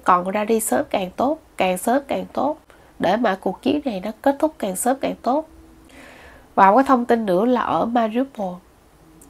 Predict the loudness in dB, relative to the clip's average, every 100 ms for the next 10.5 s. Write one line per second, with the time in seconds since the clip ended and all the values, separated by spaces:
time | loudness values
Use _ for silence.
0 | -20 -20 -20 -20 -20 _ _ _ -6 -2
1 | 2 6 4 4 2 4 2 2 0 0
2 | -2 -4 _ -20 -20 _ _ _ _ 0
3 | 0 4 2 2 0 0 0 0 2 2
4 | 2 0 0 0 -2 -4 -6 -8 -8 -8
5 | -4 -4 -4 -4 0 0 0 -4 0 0
6 | 0 -8 -20 -20 -20 -20 -20 -10 -4 2
7 | 4 4 4 4 4 4 2 4 2 4
8 | 4 2 0 2 0 0 -2 0 -2 -2
9 | -2 -2 -2 -2 -2 -4 -2 -2 2 4
10 | 4 2 0 0 -6